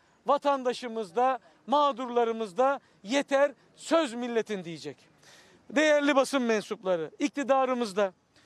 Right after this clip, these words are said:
Türkiye genelinde nitelikli sosyal konut projelerinin geliştirilmesi için imar ve şehircilik reformunu yapacağız. Bugün Türkiye'de kent, kentlerimizde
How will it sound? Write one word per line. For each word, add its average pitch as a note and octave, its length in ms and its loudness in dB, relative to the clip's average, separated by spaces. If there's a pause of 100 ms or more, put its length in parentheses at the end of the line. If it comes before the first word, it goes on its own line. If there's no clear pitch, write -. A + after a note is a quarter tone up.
(160)
Türkiye B3 460 0
genelinde G3 680 -2 (320)
nitelikli C4 560 -2
sosyal C4 480 0
konut B3+ 340 -4
projelerinin G#3 720 0
geliştirilmesi G#3+ 800 -8
için F#3+ 320 -10 (500)
imar C4 460 2 (360)
ve C#4 280 0
şehircilik A#3 800 -4 (160)
reformunu G3+ 480 0
yapacağız. C#3 560 -8 (400)
Bugün C#4+ 360 2
Türkiye'de A3 600 -2 (800)
kent, - 420 0
kentlerimizde B3+ 880 2